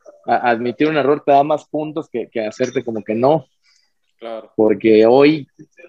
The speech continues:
Speaker 1: todos son periodistas, todos traen un celular en la mano y cualquier cosa que salga mal,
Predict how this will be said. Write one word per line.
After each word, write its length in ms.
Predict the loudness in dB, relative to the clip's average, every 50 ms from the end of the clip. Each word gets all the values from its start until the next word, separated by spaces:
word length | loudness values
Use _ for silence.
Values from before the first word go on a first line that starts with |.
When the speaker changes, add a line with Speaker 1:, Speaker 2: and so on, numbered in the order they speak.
| _ _ _ _ _
Speaker 1:
todos 300 | 0 2 4 4 4 2
son 140 | 0 -4 -4
periodistas, 640 | -2 0 2 2 2 2 0 -2 -4 -6 -8 -6 -4
todos 380 | -2 0 2 2 0 -2 -4 _
traen 200 | -8 -8 -8 -8
un 40 | -6
celular 280 | -6 -6 -4 -4 -4
en 60 | -4 -6
la 80 | -8
mano 460 | -6 -6 -6 -6 -6 -8 -10 -12 -10
y 180 | -10 -10 -12 -12
cualquier 460 | _ -4 -4 -4 -2 -2 -2 -2 0 2
cosa 260 | 2 2 4 2 0
que 100 | -2 -2
salga 260 | -6 -4 -2 -2 -2
mal, 340 | 0 0 0 0 -2 -6